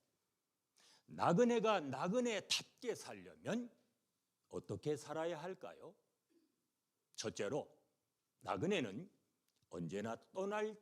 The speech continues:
준비를 하며 살아야 합니다. 왜냐하면 나그네는 한 곳에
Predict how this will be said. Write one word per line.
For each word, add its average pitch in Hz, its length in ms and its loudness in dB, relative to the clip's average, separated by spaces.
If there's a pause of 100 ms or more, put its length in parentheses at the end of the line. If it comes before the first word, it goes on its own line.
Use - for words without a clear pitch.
준비를 120 720 -2
하며 170 320 -10
살아야 90 400 -12
합니다. - 520 -20 (1600)
왜냐하면 95 680 -2 (440)
나그네는 202 880 2
한 269 400 0
곳에 185 420 -2